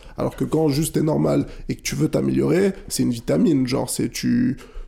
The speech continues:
tu, tu prends un truc qui, qui va augmenter, genre.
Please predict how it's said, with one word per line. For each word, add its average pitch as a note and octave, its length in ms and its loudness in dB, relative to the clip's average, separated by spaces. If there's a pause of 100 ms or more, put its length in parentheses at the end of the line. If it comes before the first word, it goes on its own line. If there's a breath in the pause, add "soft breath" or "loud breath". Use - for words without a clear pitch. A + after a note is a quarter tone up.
tu, B2 220 -6
tu - 100 -10
prends - 220 -4
un C3 60 -2
truc C#3+ 260 -2
qui, B2 280 -2
qui - 140 -10
va B2 300 -2
augmenter, D3 520 0
genre. A#2+ 280 -6